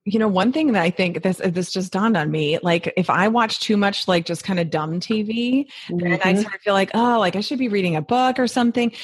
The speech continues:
Speaker 1: But if I watch, like, a documentary that I find very interesting, then I don't feel that way, right? 'Cause I'm
Speaker 2: Yeah.
Speaker 1: still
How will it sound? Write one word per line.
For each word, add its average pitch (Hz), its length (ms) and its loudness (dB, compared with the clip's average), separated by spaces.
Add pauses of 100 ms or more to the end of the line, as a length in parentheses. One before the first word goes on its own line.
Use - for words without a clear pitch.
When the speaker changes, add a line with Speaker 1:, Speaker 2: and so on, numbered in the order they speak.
(160)
Speaker 1:
But 208 140 2
if 202 100 0
I 214 120 4
watch, 247 280 0
like, 254 140 0
a 214 40 2
documentary 185 800 0
that 220 140 2
I 170 80 2
find 175 260 0
very 170 220 0
interesting, 262 760 0
then 214 200 2
I 233 100 2
don't 240 260 0
feel 294 180 2
that 208 220 2
way, 185 220 0
right? 185 260 0
'Cause 233 120 2
I'm 226 60 2
Speaker 2:
Yeah. 233 160 2
Speaker 1:
still 220 200 0